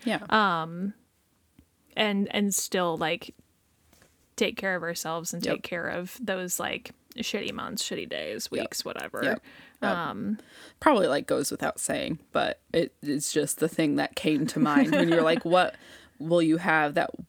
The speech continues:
Speaker 1: will make it not go well?" And it's like, if,
Speaker 2: Yeah.
Speaker 1: man, if I can't compartmentalize that,
Speaker 2: It's not gonna go well.
Speaker 1: like, there's no way I'm gonna have a good time, you know,
Speaker 2: Yeah.
Speaker 1: like, that
Speaker 2: And,
Speaker 1: kind of thing.
Speaker 2: and, like, to,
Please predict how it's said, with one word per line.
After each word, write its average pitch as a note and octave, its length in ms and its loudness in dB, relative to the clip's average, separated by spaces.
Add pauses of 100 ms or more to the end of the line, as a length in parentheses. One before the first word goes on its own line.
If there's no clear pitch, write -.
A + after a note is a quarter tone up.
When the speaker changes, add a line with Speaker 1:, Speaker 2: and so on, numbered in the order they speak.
(120)
Speaker 1:
will E3 180 2
make D3+ 280 0
it - 140 0
not D3+ 380 0
go - 200 2
well?" G2 480 2
And E3 80 0
it's D3+ 200 -2
like, - 180 -4
if, F4+ 60 -2
Speaker 2:
Yeah. F#4+ 120 2
Speaker 1:
man, D#3 240 2
if D3+ 120 -4
I D#3 120 2
can't D#3 520 -2 (220)
compartmentalize C#3+ 1120 -2
that, D#3+ 500 0 (120)
Speaker 2:
It's G#3 180 -4
not F#3 160 -6
gonna A3 160 -8
go - 160 -8
well. - 260 -6
Speaker 1:
like, - 420 0 (140)
there's E3 380 4
no E3 180 6
way C#3 220 2
I'm C3+ 200 2
gonna C#3+ 160 0
have D3+ 240 0
a C#3 60 -4
good - 200 -6
time, - 480 -4 (120)
you D#3+ 120 4
know, D#4+ 100 4
Speaker 2:
Yeah. A#3+ 60 4
Speaker 1:
like, C3 220 0
that - 100 4
Speaker 2:
And, C4+ 120 6
Speaker 1:
kind B3 140 2
of - 60 -6
thing. - 80 2
Speaker 2:
and, A#3+ 160 6
like, A#3 320 0
to, G#3 580 2